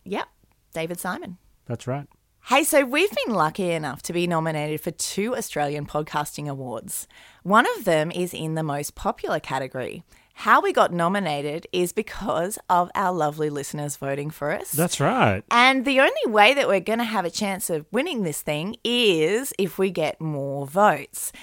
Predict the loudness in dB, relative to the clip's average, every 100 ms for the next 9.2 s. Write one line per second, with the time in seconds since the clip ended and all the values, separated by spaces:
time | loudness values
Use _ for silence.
0 | -18 2 8 8 8 2 4 6 6 4
1 | 2 0 0 -2 -4 -6 -6 -6 -8 -10
2 | -14 -20 -20 _ 2 6 6 6 2 0
3 | -4 -6 -4 -6 -8 -14 -20 2 2 4
4 | 2 0 0 -2 0 0 2 2 2 0
5 | -2 0 0 0 -2 -8 _ _ -2 -2
6 | 0 4 4 2 0 4 4 0 _ _
7 | -4 0 2 0 -4 -10 -4 0 0 -2
8 | 0 0 0 0 0 0 -2 -8 -2 0
9 | 0